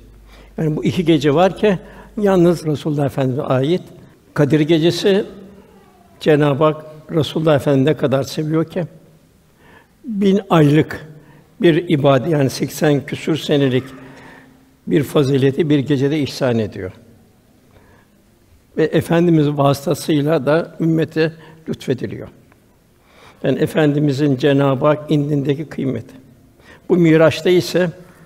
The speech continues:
yalnız Efendimiz'e mahsus bir Miraç hadisesi. Yani Rabbimiz Resulullah Efendimiz ruhaniyetinden,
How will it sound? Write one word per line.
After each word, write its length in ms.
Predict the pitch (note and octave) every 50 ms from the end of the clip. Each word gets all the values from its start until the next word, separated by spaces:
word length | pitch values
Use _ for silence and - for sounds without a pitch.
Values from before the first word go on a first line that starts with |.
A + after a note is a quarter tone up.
| _ _ _ _ _ _ _ _ _ _ _ _ _ _ _ _ _ _ _ _ - - - - - - - _ _ - - -
yalnız 760 | - - F#3+ F3 F3+ E3+ D#3+ D3+ E3 F#3 F#3 D#3+ - - -
Efendimiz'e 680 | D#3+ D3 A#2+ D#3 D3+ D3 D3+ D3 D3 D3 C3+ D3 D#3+ D3+
mahsus 720 | D3 C#3+ C3+ C#3 C3+ B2+ C3 - - F3+ F3+ - - - - - - - - _ -
bir 120 | - D#3
Miraç 440 | D3+ C#3+ D3 D3 C#3 C3 B2+ - -
hadisesi. 540 | A#2+ A#2+ A2+ - - - A#2 A2 - - - - _ _ _ _ _ _ _ _ _ _ _ _ _ _ _ _ _ _ _ _ _ _ _ _ _ _ _ _ _ _ -
Yani 180 | - D3+ D3+
Rabbimiz 760 | C#3 D3+ D3+ C#3+ - D3+ D3 D#3+ F3 F3 D#3+ - - - - - - - - _ _ -
Resulullah 440 | - D#3 - - - D3 D3+ D#3+ D#3
Efendimiz 420 | C3+ - D#3+ C#3+ C3+ C3+ C3+ C3
ruhaniyetinden, 880 | D3+ D3+ D3 C#3 C#3+ C#3+ C#3 C#3+ C#3 C3+ - C#3+ C3 A#2+ C3 C3+ C#3